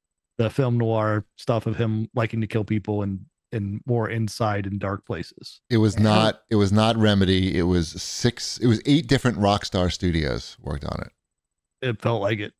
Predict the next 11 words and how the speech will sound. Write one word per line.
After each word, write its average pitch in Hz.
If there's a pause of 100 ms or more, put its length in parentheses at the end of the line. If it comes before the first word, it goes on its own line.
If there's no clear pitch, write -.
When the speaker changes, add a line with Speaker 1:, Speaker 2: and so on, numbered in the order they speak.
(260)
Speaker 2:
Yeah. 80 (960)
Speaker 1:
Um, 113 (500)
so 113 (100)
yeah, 160
I 113
think 156
Remedy 147
could 113
make 110 (380)
a 110
good 101